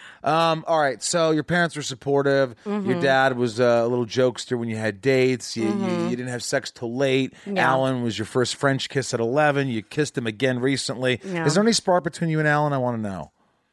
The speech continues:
Speaker 2: I mean, you know.
Speaker 1: I, I don't think sh-, there should be right now.
Speaker 2: <laughs>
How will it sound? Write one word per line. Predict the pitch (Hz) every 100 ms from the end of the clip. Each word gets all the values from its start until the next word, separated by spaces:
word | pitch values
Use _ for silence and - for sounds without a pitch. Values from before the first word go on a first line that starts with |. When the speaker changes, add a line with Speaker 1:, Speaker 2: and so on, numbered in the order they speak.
| _ 233
Speaker 2:
I | 226
mean, | 196 180 170 160 170 156 151
you | 202 214
know. | 156
Speaker 1:
I, | 151 175 151
I |
don't | 156 127
think | 104 87
sh-, | - -
there | 92
should | - 76
be | 76
right | 73 64
now. | 69 67
Speaker 2:
<laughs> | -